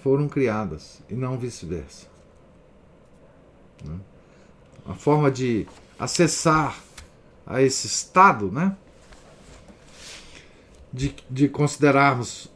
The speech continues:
maiores, de nos considerarmos maiores que as coisas deste mundo, é justamente abrindo mão da so-, na, da nossa vontade para aderir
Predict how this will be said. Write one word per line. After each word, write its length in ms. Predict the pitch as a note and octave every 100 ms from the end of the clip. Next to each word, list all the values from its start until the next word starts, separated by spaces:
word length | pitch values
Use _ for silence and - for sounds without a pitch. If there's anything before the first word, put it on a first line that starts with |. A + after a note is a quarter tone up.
| _
maiores, 840 | A#2+ C#3+ C#3 C#3+ D#3+ D#3+ A#2+ - -
de 120 | A#2+
nos 320 | C3+ E3 G3
considerarmos 760 | - E3 - C3+ B2 A#2 A2+ G#2+
maiores 680 | D3+ D#3+ C#3+ E3+ E3+ D3+ -
que 160 | D#3+
as 220 | D#3 -
coisas 600 | - C#3 D3 C3 G#2 G2
deste 460 | F#2+ A#2 A2+ - C3
mundo, 420 | C3+ D#3 D#3+ E2+ - - - - - - -
é 80 | A#2 C3
justamente 720 | D3 D3+ C3+ C#3+ D3 - - - - - - - - - - - _ - - -
abrindo 520 | D3 C3 F3+ F3+ D#3
mão 240 | D3 C3+
da 120 | B2+
so-, 240 | B2 C3 G2
na, 180 | A2 A#2
da 440 | A2+ F#2 A2 A2+
nossa 360 | A2 G#2+ G2+ A#2+
vontade 720 | C#3 C#3+ - B2+ B2+ A#2+ B2 - - - - -
para 160 | B2 B2+
aderir 640 | B2 D#3 C#3 C#3+ C#3+ C#3